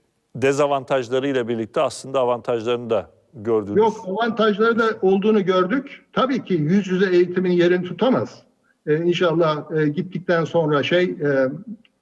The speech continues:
Speaker 2: E, öğrencilerimiz kampusa gelecekler, hocalarıyla sınıflarında buluşacaklar.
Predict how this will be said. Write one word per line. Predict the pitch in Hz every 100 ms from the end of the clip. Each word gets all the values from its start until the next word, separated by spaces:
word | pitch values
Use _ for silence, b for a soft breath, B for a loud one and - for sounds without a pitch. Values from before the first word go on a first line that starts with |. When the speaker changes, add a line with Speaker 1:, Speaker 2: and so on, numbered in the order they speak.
| _ -
Speaker 2:
E, | 147
öğrencilerimiz | 165 170 160 147 156 160 131
kampusa | 160 156 143 151
gelecekler, | 147 147 139 143 170 175
hocalarıyla | 143 156 151 143 143 143
sınıflarında | 131 151 135 143 139 135
buluşacaklar. | 135 143 - 180 180 139 185